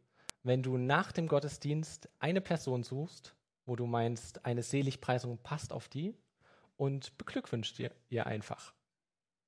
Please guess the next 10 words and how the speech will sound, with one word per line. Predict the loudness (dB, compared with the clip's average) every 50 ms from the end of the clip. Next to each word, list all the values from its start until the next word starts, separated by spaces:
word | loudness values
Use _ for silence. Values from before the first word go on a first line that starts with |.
| _ _ _ _ _ -20 _ _ _ _ _ -20 -20 -18 -18 -18 -18 -20 -20 -20 -20 -20 _ _ _ _ _ _ _ _ _ _ _ _ _ _ _ _ _ _ _ _ _ _ _ _ _ _ _ _ _ _ _ _ _ _ _ _ _ _ _ _ _ _ _ _ _ _ _ _ _ _ _ 0
Vielleicht | 4 8 8 8 8 8 6 4 2 -2 -10 -16 -18 -20 _ _ _ _ _ _ _ _ _ _ _ _
identifizierst | 0 4 4 4 4 4 2 -2 -2 -4 -8 -6 0 2 2 2 2
du | -2
dich | -6 -2 2 2
aber | 4 4 2
auch | 0 0 -2
überhaupt | -2 -2 -2 0 2 2 2 2 0 -6
nicht | -10 -8 -8
mit | -8 -8 -6
diesen | -6 -8 -6 -6 -6 -6 -6 -8 -12